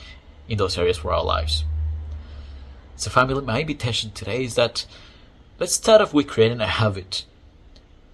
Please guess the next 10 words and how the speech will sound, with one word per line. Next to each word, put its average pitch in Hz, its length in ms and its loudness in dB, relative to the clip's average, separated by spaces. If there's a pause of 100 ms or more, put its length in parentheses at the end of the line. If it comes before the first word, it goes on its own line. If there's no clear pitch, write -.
(800)
of 107 140 -4
assessing 101 560 -2 (1500)
our 107 180 0
internal 127 440 -4
being, 95 380 -4 (880)
assessing 160 540 0
where 139 160 0
we 135 220 -2
are 92 160 8
at - 300 -6